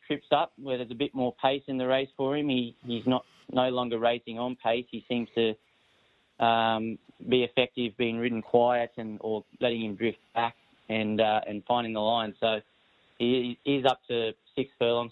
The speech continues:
today after a couple of short course races, thousand and eleven hundred, where, um, he did find the line really well. And, um, twelve hundred today, deep into a prep, um, he should be, uh, running on really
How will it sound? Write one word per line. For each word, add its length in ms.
today 280
after 320
a 40
couple 320
of 160
short 220
course 300
races, 480
thousand 340
and 100
eleven 240
hundred, 340
where, 220
um, 500
he 180
did 260
find 200
the 60
line 240
really 260
well. 300
And, 340
um, 380
twelve 160
hundred 320
today, 380
deep 220
into 260
a 60
prep, 300
um, 540
he 220
should 160
be, 240
uh, 260
running 280
on 160
really 320